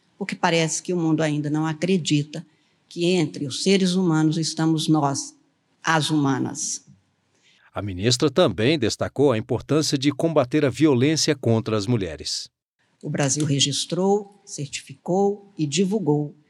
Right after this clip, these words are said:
Speaker 1: que vinte milhões de mulheres foram violentadas de alguma forma no ano de dois mil e vinte e quatro. Isto é devastador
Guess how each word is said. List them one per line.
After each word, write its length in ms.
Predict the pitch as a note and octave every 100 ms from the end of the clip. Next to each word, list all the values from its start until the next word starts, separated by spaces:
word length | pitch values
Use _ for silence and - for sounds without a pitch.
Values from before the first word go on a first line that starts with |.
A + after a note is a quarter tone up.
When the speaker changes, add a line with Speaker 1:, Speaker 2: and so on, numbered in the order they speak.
| _ _ _
Speaker 1:
que 160 | C#3+
vinte 400 | A#2 C3+ G#3+ G3+
milhões 400 | G#3 E3+ E3+ F3
de 100 | F3
mulheres 760 | F3+ F#3+ C#3+ C#3 C#3 D3+ - - _ _
foram 340 | - D3+ C#3
violentadas 760 | C3+ D#3 G3 F#3 E3+ D#3+ D#3 D3+
de 80 |
alguma 320 | D3 C#3+ D#3+ D#3
forma 560 | - C#3+ D3 D3 D#3 - _
no 180 | D#3 D#3+
ano 220 | D3+ D3+
de 100 | D3
dois 280 | D3 D3+ C3
mil 200 | D3 D3+
e 40 |
vinte 240 | C3+ D3+ -
e 40 |
quatro. 560 | - C#3 A#2+ A#2 - C#3 _ _ _ _ _ _
Isto 240 | D#3+ -
é 40 | D#3
devastador 1160 | D#3 C3 E3 D#3 - E3 D3 C#3 D3+ C#3 -